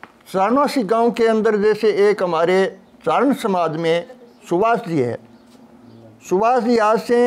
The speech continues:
कई दिनों पहले हमारे भी मोबाइल पे आए हुए हैं, हमारे भी वीडियो में आए हुए हैं, और जो वो कॉमेडियन है वो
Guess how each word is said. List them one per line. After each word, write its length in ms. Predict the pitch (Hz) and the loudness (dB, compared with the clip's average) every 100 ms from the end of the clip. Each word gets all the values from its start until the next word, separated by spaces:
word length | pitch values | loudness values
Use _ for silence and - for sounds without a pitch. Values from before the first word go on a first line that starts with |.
| 240 - - - - - - | 2 -2 -18 -20 -20 -20 -10
कई 180 | - 214 | -2 0
दिनों 240 | 220 233 233 | 2 0 0
पहले 280 | 226 220 | 0 2
हमारे 340 | 220 170 156 202 | 0 0 0 0
भी 140 | 214 | 2
मोबाइल 360 | 214 208 208 214 | 0 0 0 0
पे 160 | 214 | 0
आए 180 | 196 196 | 0 2
हुए 180 | 196 180 | 2 2
हैं, 340 | 185 185 208 - - _ - - - - | 2 0 -4 -12 -20 _ -20 -20 -20 -10
हमारे 320 | 131 147 190 | -4 0 2
भी 80 | 214 | 2
वीडियो 320 | 190 190 202 | 2 2 2
में 120 | 202 175 | 2 0
आए 140 | 175 | 0
हुए 200 | 190 170 | 0 0
हैं, 240 | 170 185 196 - - - - - - - | 0 0 -6 -18 -20 -20 -20 -20 -20 -4
और 420 | 151 156 156 147 - _ _ - - - - - | 0 2 2 -2 -8 _ _ -20 -20 -20 -20 -16
जो 200 | - 135 | -8 -2
वो 200 | 190 196 190 | 0 0 0
कॉमेडियन 640 | 190 185 202 214 226 214 | -2 0 0 0 0 0
है 120 | 175 | 0
वो 440 | 190 190 180 165 | 2 2 2 0